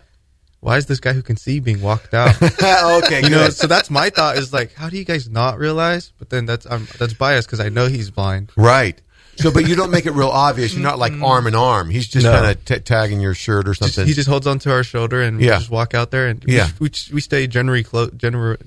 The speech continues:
Speaker 1: generally close to where he's speaking. So it's like, he's not walking a far amount where they could just
Speaker 2: All right.
Speaker 1: really focus
Speaker 2: So you
Speaker 1: on
Speaker 2: are there the whole time up on the stage?
Speaker 1: Yes.
Speaker 2: Okay, yeah.
Speaker 1: Yeah.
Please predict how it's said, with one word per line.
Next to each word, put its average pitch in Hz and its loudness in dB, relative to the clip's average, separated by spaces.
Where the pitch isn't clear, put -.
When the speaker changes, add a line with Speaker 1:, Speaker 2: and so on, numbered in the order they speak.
Speaker 1:
generally 139 -4
close 127 -4
to 117 -2
where 113 2
he's 113 -2
speaking. 135 -2
So 117 -4
it's 117 -4
like, 104 0
he's 113 -2
not 107 0
walking 101 -2
a 95 -2
far 101 0
amount 101 -2
where 98 -2
they 95 -4
could - -6
just 127 6
Speaker 2:
All 131 6
right. 117 6
Speaker 1:
really 107 2
focus 139 2
Speaker 2:
So 120 -4
you 156 2
Speaker 1:
on 175 6
Speaker 2:
are 156 4
there 143 0
the 123 0
whole 123 0
time 120 -2
up 101 -2
on 98 -2
the 90 -2
stage? 87 -2
Speaker 1:
Yes. - -10
Speaker 2:
Okay, 101 2
yeah. 85 0
Speaker 1:
Yeah. - -14